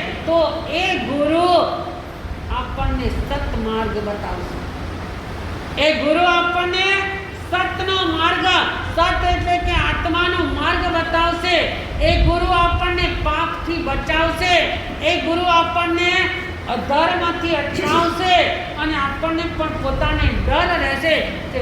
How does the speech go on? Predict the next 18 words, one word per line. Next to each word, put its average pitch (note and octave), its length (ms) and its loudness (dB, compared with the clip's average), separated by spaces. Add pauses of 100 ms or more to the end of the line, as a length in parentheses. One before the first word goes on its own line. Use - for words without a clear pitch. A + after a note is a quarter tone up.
(100)
મારા C#4+ 420 0 (140)
ગુરુ B3 260 0 (120)
મને C4+ 260 -4
કંઈક B3+ 340 -4
કહેશે A#3 380 -2 (220)
તો. C4+ 180 4 (1200)
એટલા D4 340 4 (100)
માટે C4 280 0 (140)
ગુરુ B3+ 400 0
હોવા A#3 380 -2 (120)
જરૂરી B3 480 -2
છે. D4+ 120 0 (420)
તમારા C4 420 -2 (100)
જીવનની C#4 540 -2
અંદર C#4 320 2 (320)
તમે B3+ 240 -2 (100)
ફેમિલી B3+ 520 4
ડોક્ટર A#3+ 500 -2